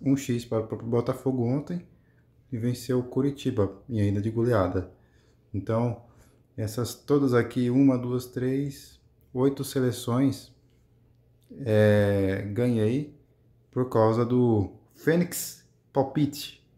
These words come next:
Isso mesmo, é o nome do, do app que está instalado no meu celular, a Samsung Galaxy setenta e três cinco G. Então, claro que infelizmente eu tinha apostado lá do, do São Paulo, eu tinha feito pa-,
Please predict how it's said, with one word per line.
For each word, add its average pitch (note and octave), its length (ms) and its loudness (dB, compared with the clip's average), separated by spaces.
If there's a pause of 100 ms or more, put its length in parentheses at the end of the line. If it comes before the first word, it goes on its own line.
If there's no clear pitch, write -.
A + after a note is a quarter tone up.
(140)
Isso - 180 -6
mesmo, G#2 320 4
é G2+ 80 2
o G#2 80 2
nome G#2 300 2
do, G#2+ 340 -2 (480)
do A2+ 160 2
app G2 320 2 (520)
que - 100 -14
está G#2 160 -8
instalado G2 400 0
no G2 100 4
meu G2+ 140 0
celular, G2+ 460 4
a A#2 180 -2
Samsung G#2+ 720 -6
Galaxy G2+ 300 2
setenta G#2 260 -4
e G#2 40 -2
três G#2 180 -4
cinco - 320 -12
G. G2+ 340 -8 (680)
Então, F#2+ 440 -8 (800)
claro A2+ 380 4
que G#2+ 100 -4
infelizmente G#2 720 0
eu - 60 -16
tinha G#2 120 -2
apostado G2 920 0 (1040)
lá G2 160 0
do, F#2+ 160 0
do G2+ 100 -6
São G#2+ 300 -2
Paulo, G#2+ 720 0 (380)
eu G#2+ 200 2
tinha A2 220 -4
feito A2 400 -4
pa-, - 340 -6